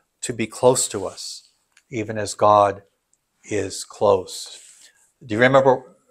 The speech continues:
remember what Paul said on, on, in Athens on Mars Hill?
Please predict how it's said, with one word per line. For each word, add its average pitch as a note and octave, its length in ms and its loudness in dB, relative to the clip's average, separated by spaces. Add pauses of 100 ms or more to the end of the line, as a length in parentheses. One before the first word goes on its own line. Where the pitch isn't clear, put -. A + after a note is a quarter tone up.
remember C3+ 300 2
what B2 180 2
Paul C3+ 300 6
said G#2+ 400 -6 (100)
on, A2 340 -10 (140)
on, G#2 360 -4 (240)
in A2 160 -16
Athens A#2 560 0
on G#2 80 -14
Mars G2+ 320 -6
Hill? G2+ 320 -6